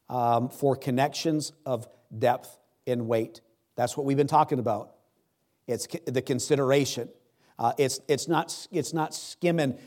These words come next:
Uh, it is, it is, uh, if you go to an A A meeting, "Hi, uh, my name is Bob, and I'm an alcoholic."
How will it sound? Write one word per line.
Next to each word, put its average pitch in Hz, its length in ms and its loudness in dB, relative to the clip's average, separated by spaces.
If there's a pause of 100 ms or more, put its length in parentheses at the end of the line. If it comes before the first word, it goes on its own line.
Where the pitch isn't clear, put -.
(120)
Uh, 127 200 2
it 160 100 0
is, 147 300 6 (140)
it 160 120 2
is, 131 220 2 (180)
uh, 135 220 0
if 147 160 6
you 139 80 0
go 165 160 8
to 156 80 10
an 147 100 2
A 156 380 6
A 160 40 4
meeting, 165 220 2
"Hi, 151 420 0 (200)
uh, 123 180 -2
my 127 180 0
name 143 200 -2
is 135 160 -4
Bob, 117 420 2 (1120)
and 117 100 -4
I'm 120 160 0
an 123 80 0
alcoholic." 120 720 0